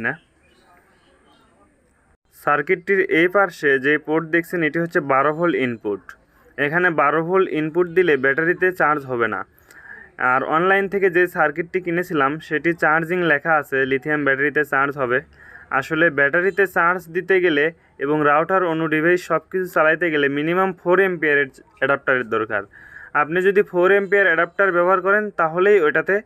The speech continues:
চার্জ উঠবে, কিন্তু ওয়ান অ্যাম্পিয়ার, টু অ্যাম্পিয়ার অ্যাডাপ্টার দিয়ে আপনার রাউটার অনুই শুধু চলবে। দেখুন ভিউয়ার্স, আমি এখানে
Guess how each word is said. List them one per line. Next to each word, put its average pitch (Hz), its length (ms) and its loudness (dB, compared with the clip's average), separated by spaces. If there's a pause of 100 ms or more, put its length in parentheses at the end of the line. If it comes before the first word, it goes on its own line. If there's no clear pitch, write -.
(320)
চার্জ 143 300 0
উঠবে, 113 180 -6 (100)
কিন্তু 147 260 -4
ওয়ান 160 240 2
অ্যাম্পিয়ার, 196 400 0
টু 185 140 -4
অ্যাম্পিয়ার 180 420 0
অ্যাডাপ্টার 156 360 0 (100)
দিয়ে 143 160 0
আপনার 147 260 -2
রাউটার 151 320 0 (120)
অনুই 160 260 -4
শুধু 139 160 -4 (100)
চলবে। 110 260 -2 (680)
দেখুন 143 280 0
ভিউয়ার্স, 175 260 2 (100)
আমি 156 180 -2
এখানে 180 200 -2